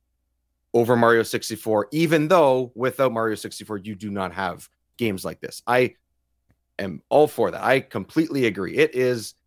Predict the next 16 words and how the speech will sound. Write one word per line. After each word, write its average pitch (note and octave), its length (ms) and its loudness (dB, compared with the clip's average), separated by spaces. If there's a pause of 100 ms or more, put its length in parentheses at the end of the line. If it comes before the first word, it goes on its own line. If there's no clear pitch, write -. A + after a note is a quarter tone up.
(300)
the B2 260 -2
game A#2+ 400 2
of G#2+ 260 -2
the A2 80 0
console, A2 520 0
if A2 140 -4
anything, G#2 500 -4 (220)
because B2 300 0
of G#2 100 -4
what A2+ 120 2
it F#2+ 120 -4
brought G#2 440 0 (320)
to B2+ 80 0
this A2 160 -2
generation A2+ 680 -2
of, F2 320 -8